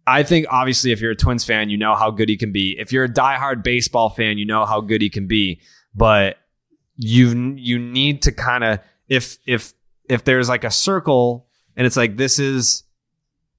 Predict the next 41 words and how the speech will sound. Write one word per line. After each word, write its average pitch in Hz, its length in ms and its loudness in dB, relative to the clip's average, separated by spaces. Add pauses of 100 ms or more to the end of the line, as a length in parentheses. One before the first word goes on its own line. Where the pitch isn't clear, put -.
(160)
Twins 147 300 4
fans, 117 600 -2
and 120 100 -14
then 117 80 0
you 123 80 0
need 123 100 -6
to 113 80 -8
break 123 220 0
out 120 160 0
to 117 60 -16
this 117 220 -4
layer, 107 320 0
and 110 160 -10
then 107 100 -8
this 113 220 -4
layer, 104 260 2
and 101 100 -12
then 101 140 -8
this 113 220 0
layer. 95 300 0 (260)
To 139 80 2
get 147 240 0
out 160 180 0
to, 143 100 -8
like, 117 240 -2
this 135 220 -2
layer 165 500 -4
out 127 200 -2
here, 147 440 0 (1120)
you 135 180 6
need 139 300 0
to 127 100 2
have 131 160 0
that 123 180 0
consistency, 113 760 0
and 98 100 0
he 107 120 -6
just 107 200 -4
hasn't 117 320 -2
had 107 280 -4
it, 135 200 0